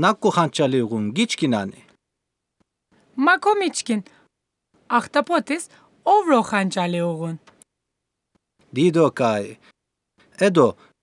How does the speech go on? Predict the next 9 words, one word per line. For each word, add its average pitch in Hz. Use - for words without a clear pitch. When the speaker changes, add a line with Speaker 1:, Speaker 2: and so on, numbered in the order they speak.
Speaker 1:
կոչիս 240
նակ 196
կու 185
խանչալի 123
ուղուն։ 98
Speaker 2:
Կոչիս 311
ժուր 381
խանչալի 180
ուղուն։ 156